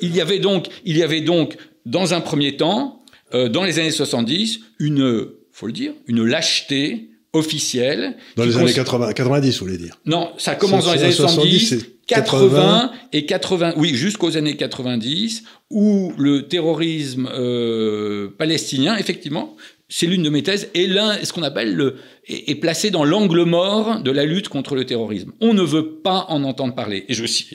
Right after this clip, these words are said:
Speaker 1: il y a, il y a deux, deux ou trois cas emblématiques. On pourrait faire une émission là-dessus. Je rappelle, euh, le, euh, en mille neuf cent soixante-seize, je crois,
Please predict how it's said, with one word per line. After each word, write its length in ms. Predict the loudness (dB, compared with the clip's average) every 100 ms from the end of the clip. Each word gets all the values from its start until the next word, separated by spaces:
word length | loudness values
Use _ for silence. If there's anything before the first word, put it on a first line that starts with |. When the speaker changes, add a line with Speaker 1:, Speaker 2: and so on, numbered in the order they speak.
| -18 -8
Speaker 1:
il 60 |
y 40 | -8
a, 60 | -8 -16 _
il 60 | -16
y 20 |
a 100 | -16 -16 _ -18
deux, 340 | -12 -8 -4
deux 120 | 2
ou 140 | 2 2
trois 240 | -2 -2
cas 160 | -2 -2
emblématiques. 640 | 0 0 -2 -2 -4 -6 -20 -20 -20
On 20 |
pourrait 520 | -6 -2 0 0 -4 -10
faire 220 | -6 0
une 100 | 2
émission 400 | 2 2 0 -2
là-dessus. 380 | -2 -2 -2 -4 -6 -14
Je 180 | -2 0
rappelle, 600 | 0 0 0 0 -2 -6 -16 _
euh, 100 | -4
le, 180 | 0 0 0 -6
euh, 500 | -4 -2 -4 -6 -8 -10 -6
en 160 | -2 2
mille 140 | 2
neuf 100 | 0
cent 140 | -2
soixante-seize, 1040 | -6 -6 -4 -4 -6 -8 -2 -2 -2 -6 -8
je 80 | -8
crois, 560 | -10 -2 0 2 -2